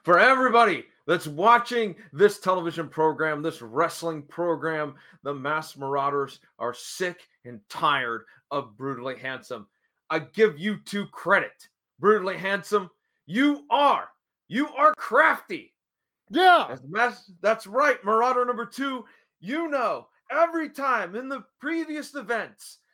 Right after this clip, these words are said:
Speaker 1: that we have taken on Brutally Handsome, somehow, some way, hook or by crook, they walk out with the tag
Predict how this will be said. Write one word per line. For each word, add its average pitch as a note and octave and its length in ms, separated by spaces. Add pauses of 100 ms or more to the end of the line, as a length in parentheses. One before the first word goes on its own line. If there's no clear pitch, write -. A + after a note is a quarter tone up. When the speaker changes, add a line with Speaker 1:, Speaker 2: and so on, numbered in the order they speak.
Speaker 1:
that F#3+ 220
we C4+ 140
have B3 320
taken B3 340
on F3+ 400 (260)
Brutally C#4+ 480
Handsome, F#3 520 (260)
somehow, C4 640 (180)
some D#4+ 460
way, F#3 300 (240)
hook G4 240 (200)
or D4+ 220
by A#3 160
crook, C#4+ 460 (500)
they D3 120
walk D#3+ 320 (100)
out E3 180 (380)
with D#3+ 200
the D3+ 80
tag D3 320